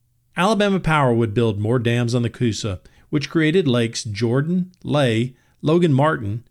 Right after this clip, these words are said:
Mitchell, Neely Henry, and Weiss. The Tallapoosa would have dams that created lakes Martin,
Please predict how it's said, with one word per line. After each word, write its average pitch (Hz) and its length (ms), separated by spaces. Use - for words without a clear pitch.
Mitchell, 127 520
Neely 185 320
Henry, 143 460
and 120 160
Weiss. 85 400
The 131 80
Tallapoosa 139 640
would 110 140
have 110 200
dams 110 300
that 123 120
created 107 400
lakes 101 320
Martin, 139 520